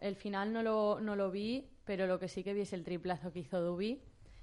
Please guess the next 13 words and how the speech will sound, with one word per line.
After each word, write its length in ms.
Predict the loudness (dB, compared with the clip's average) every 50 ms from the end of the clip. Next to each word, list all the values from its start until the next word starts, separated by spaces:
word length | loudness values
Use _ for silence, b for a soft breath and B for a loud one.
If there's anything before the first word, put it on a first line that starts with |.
| b b -2
pero 240 | 0 0 2 0 -2
supongo 480 | -4 -6 -4 -4 -2 -2 -2 -2 -2
que 580 | -2 0 0 2 2 2 2 0 -2 -4 -8 -14 -10
la 380 | -4 -2 0 0 0 0 -2 -4 -6
hicieron, 460 | -10 -10 -8 -6 -6 -6 -6 -6 -8
como 200 | -8 -6 -6 -6
acaba 260 | -4 -4 -2 -2 0
de 80 | 0 0
decir 560 | -2 -2 -4 -4 -6 -4 -2 -2 -2 -2 -4 -4
mi 160 | -6 -6 -6
compañero, 800 | -6 -6 -6 -4 -4 -4 -4 -4 -4 -2 -2 -2 -2 -2 -4 -8 -18 -20 -18 -10
el 220 | -8 -6 -6 -6 -6
final 460 | -4 -4 -2 0 0 0 -2 -4